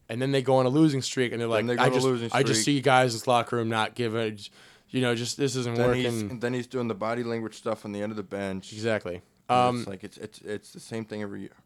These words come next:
Speaker 1: the whole Dirk of D C thing, that was a bit brazen considering he's never even sniffed an M V P or won a round in the playoffs as the best player on his team. But, you know, we'll just, we'll just roll past that. But right now,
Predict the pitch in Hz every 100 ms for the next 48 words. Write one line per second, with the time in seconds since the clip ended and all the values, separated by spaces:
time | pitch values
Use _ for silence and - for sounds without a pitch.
0 | _ - 147 175 127 160 160 123 131 127
1 | 123 113 113 113 110 110 - 107 113 110
2 | 110 101 - 104 101 104 113 107 101 98
3 | 98 - - - 120 - - - 107 107
4 | 107 - 110 98 - 110 104 90 _ _
5 | _ - 104 120 123 120 101 110 110 113
6 | 107 - 113 110 - 101 104 107 - 117
7 | 107 101 - 117 123 139 _ _ _ _
8 | _ _ _ 113 107 - _ _ _ -
9 | 147 92 - _ _ _ _ 156 170 143
10 | - - - - _ - 127 113 - 113
11 | 104 - 92 - 80 - _ _ 131 123
12 | - _ _ 120 165 165 143 135 127